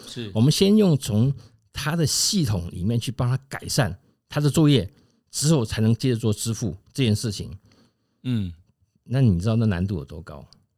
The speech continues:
Speaker 2: 我们做进去了哦，因为人家他们公-，这种公司第一点很，非常保守，非常官僚，而且他花了百亿在做他系统，
Speaker 1: 对。
Speaker 2: 他凭什么接受你的？
Speaker 1: 对。
Speaker 2: 如果你没有三两三，
Speaker 1: 嗯。
Speaker 2: 如果这个事情如果讲，会讲太长，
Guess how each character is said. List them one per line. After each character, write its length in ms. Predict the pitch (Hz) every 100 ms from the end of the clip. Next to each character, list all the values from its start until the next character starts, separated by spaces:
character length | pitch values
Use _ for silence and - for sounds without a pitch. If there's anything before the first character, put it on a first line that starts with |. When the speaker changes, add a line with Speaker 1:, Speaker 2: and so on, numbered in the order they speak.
| _ _ _
Speaker 2:
我 120 | 107
们 120 | 147
做 160 | 214 175
进 180 | 175
去 140 | 160 165
了 80 | 117
哦， 160 | 120 - _ _
因 180 | 151 185
为 80 | -
人 180 | 110 151
家 240 | 190 202
他 140 | 196 208
们 120 | 202
公-， 100 | 190 185
这 120 | 208
种 80 | 139
公 120 | 156
司 80 | 151
第 80 |
一 40 | 170
点 80 | 101
很， 160 | 98
非 220 | - 156
常 160 | 156 120 -
保 180 | - 127
守， 160 | - -
非 120 | 123
常 140 | 104
官 180 | - 107
僚， 160 | 104 71 -
而 80 | 139
且 120 | 101
他 80 | 151
花 280 | - 165
了 100 | 156 - _
百 180 | 117 101
亿 420 | 104 175 202 127 -
在 120 | 160
做 240 | - 156
他 120 | 156
系 200 | 151 175
统， 180 | 143 - - - -
Speaker 1:
对。 140 | 107
Speaker 2:
他 140 | 95 156
凭 200 | 139 156
什 120 | 110
么 100 | 104
接 240 | - 120
受 180 | 113 110
你 140 | 82
的？ 180 | - 80 -
Speaker 1:
对。 240 | - 101 82 -
Speaker 2:
如 160 | 131
果 80 | 143
你 120 | 107
没 140 | 90 123
有 140 | 101
三 180 | - 117
两 220 | 98 87
三， 260 | 101 92 101 _ _ _ _ _ _
Speaker 1:
嗯。 160 | 127 123
Speaker 2:
如 80 |
果 100 | 196
这 160 | 185 220
个 80 | 190
事 80 | -
情 100 | 170
如 60 | 143
果 80 | 170
讲， 260 | - 80 - _ _ _
会 140 | 147
讲 180 | 147 90
太 160 | 135 107
长， 260 | - 57